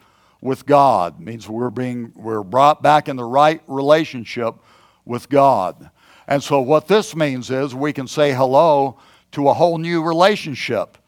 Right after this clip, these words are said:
with God. Now, in this, there are three components of our relationship with God that we, that I want to focus on and that we really need to understand. There, there are tons of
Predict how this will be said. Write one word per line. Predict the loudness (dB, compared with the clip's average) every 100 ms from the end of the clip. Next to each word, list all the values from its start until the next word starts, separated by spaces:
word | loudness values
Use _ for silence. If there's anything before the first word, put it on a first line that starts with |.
| _ _ -10
with | -10 -4
God. | -2 -2 -4 -12 _ _ _ _ _ _ _ _ _ _ _ _
Now, | 0 0 0 _ -20 -2
in | 0 2
this, | 0 0
there | -2
are | -4
three | -6 -2 -2
components | -2 -6 2 2 2 -4 -8 -14 -20 _ _ _ -6
of | 2
our | 4 4
relationship | 2 2 0 0 -8 -8 -8
with | -6
God | 4 4 4 0 -4 -16 _ _
that | -4 -4
we, | -4 -2 -2 -4
that | -6 0 2 4
I |
want | 2 -2
to | -6
focus | 0 0 0 -6 -2
on | 0 0 -4
and | -8
that | -8
we | -4 -2
really | 0 -2 -2
need | -2 -4
to | -4
understand. | -6 -8 -4 -4 -4
There, | -8 -8 _ -20 _
there | -2 -2
are |
tons | -4 0 4 6 4 0 -4 -10 -12 -4
of | 2 4 2 -2